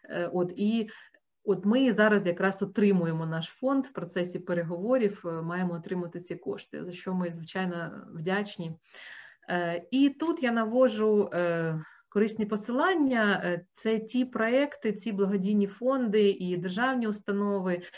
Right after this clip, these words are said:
які, е, з якими ви можете також пробувати працювати, і,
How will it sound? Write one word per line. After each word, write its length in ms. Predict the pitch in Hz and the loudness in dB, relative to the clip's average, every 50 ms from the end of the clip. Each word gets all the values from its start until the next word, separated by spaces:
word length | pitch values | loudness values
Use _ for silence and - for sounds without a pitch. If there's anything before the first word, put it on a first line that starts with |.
| - - - | -20 -8 -6
які, 420 | 196 202 202 - 240 240 247 247 | -4 -4 -4 -2 0 0 2 2
е, 300 | 233 - - - 190 190 185 | 2 0 0 -2 -2 -2 0
з 60 | 185 | -2
якими 340 | 190 185 - 233 226 214 208 | -4 -4 -4 -2 0 0 0
ви 180 | 196 220 233 | 0 0 0
можете 840 | 226 214 208 202 190 185 180 180 - 180 170 175 165 165 160 165 165 - | 0 2 2 2 0 -2 -4 -6 -2 -2 0 0 0 0 -2 -4 -2 -2
також 320 | 185 185 180 185 180 - | -2 -2 -4 -6 -10 -10
пробувати 520 | - - 196 190 180 175 160 165 - 180 | -6 -2 -2 -2 -2 -2 -4 -4 -6 -6
працювати, 880 | 175 - - 185 - - 208 214 269 320 359 349 - 226 214 208 202 - - | -8 -8 -10 -10 -8 -6 -4 -2 -2 -2 -2 -2 0 2 2 2 2 0 -2
і, 320 | 190 190 196 190 185 185 | -4 -2 -2 -2 -2 -4